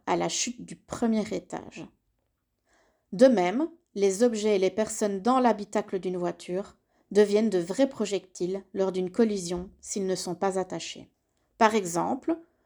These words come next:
pour retenir un enfant de deux ans sur vos genoux lors d'une collision à trente kilomètres heure,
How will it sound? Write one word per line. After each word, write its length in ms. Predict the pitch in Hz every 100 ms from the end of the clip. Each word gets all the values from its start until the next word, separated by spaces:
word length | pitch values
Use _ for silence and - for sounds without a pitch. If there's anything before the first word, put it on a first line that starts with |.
| _
pour 200 | 214 196
retenir 520 | 233 247 240 220 220
un 120 | 196 190
enfant 280 | 190 -
de 160 | 185 180
deux 340 | 175 233 214
ans 100 | 214
sur 220 | 208 196 180
vos 120 | 185
genoux 400 | 180 180 185 185 _ _ -
lors 300 | 202 247 233
d'une 180 | 214
collision 540 | 208 196 196 180 180 175 _
à 100 | 165
trente 460 | - - - 262 254
kilomètres 560 | - 185 170 175 -
heure, 320 | 202 226 247